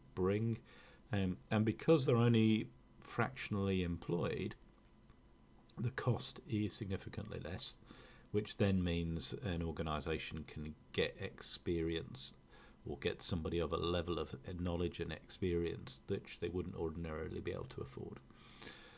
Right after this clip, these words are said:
So it really is a benefit, um, and we specialise in this area as well. So we've got between, at any time, between eight and ten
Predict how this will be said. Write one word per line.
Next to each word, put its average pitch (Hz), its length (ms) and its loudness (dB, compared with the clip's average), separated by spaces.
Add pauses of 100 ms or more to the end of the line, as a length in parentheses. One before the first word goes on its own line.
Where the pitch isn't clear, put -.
(180)
So 98 440 6
it 110 240 4
really 120 600 8
is 90 120 2
a 92 80 4
benefit, 87 640 0
um, 87 520 -2 (440)
and 113 160 8
we 127 100 10
specialise 117 640 4
in 82 100 0
this 82 180 2
area 80 360 0
as 80 220 -2
well. 120 400 0 (440)
So 98 320 8
we've 98 260 2
got 147 280 4
between, 117 600 8
at 107 140 6
any 104 160 6
time, 107 240 2
between 98 260 4
eight 101 220 4
and 92 120 2
ten 98 380 4